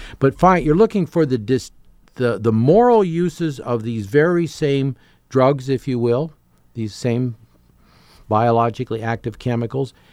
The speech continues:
versus the immoral. That's the dividing line.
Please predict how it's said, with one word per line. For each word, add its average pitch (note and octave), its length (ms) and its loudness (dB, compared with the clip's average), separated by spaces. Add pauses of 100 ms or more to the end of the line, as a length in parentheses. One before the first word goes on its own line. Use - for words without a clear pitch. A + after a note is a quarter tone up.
(160)
versus A#2 480 0
the B2+ 200 -8
immoral. F#2+ 560 0
That's B2+ 420 0
the D3+ 140 -6
dividing A2 500 0
line. D2 360 -16